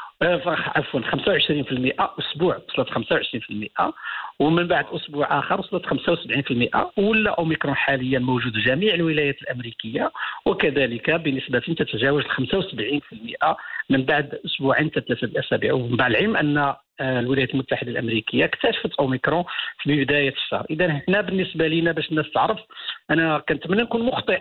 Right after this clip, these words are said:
هذا هو الهدف ديالي، زعما كنتمنى نكون مخطئ بهذا السيناريو هذا، ولكن أنا لا أظن بأن المغرب، آه، قبل نهاية السنة ولا بداية السنة المقبلة إن شاء الله غادي يكون سائد أوميكرون. علاش هاد الاحتياطات وعلاش الناس هاد التحذير الكثير؟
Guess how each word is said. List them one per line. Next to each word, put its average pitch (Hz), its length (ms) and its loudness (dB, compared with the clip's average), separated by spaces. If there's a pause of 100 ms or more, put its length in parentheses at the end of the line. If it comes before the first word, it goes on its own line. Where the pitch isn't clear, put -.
هذا 143 200 -2
هو 156 140 2
الهدف 180 600 0
ديالي، 170 400 0
زعما 160 340 -4 (400)
كنتمنى 175 360 0
نكون 180 200 0
مخطئ 175 420 0
بهذا 156 200 0 (100)
السيناريو 165 440 2
هذا، 147 220 0
ولكن 147 340 -2
أنا 185 140 2
لا - 220 2
أظن 147 240 0
بأن 135 160 -2
المغرب، 135 420 2 (440)
آه، 135 160 4
قبل 160 380 0
نهاية 131 420 2
السنة 123 720 0
ولا 120 180 4
بداية 123 360 0
السنة 123 280 0
المقبلة 113 420 0
إن 113 60 4
شاء - 200 4
الله 127 240 2 (360)
غادي 135 160 2
يكون 151 320 0 (100)
سائد 156 400 0
أوميكرون. 139 520 0
علاش 151 400 2
هاد 143 60 0
الاحتياطات 127 800 0
وعلاش 165 380 0
الناس 139 280 2 (120)
هاد 127 300 0
التحذير 135 420 0
الكثير؟ 160 540 -2